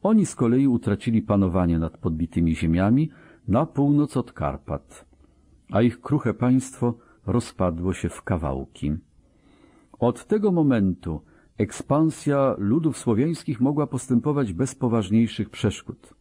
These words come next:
Wędrowne życie traciło swe powaby.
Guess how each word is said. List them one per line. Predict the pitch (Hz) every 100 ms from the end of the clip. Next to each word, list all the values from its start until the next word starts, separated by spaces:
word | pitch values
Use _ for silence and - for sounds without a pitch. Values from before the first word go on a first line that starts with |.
| _ _ _ _ _ _ _ _
Wędrowne | 76 98 92 101 98 98
życie | 90 107 - 104 - - _ _
traciło | - 95 - - 90 87
swe | - 82
powaby. | - 90 92 80 67 65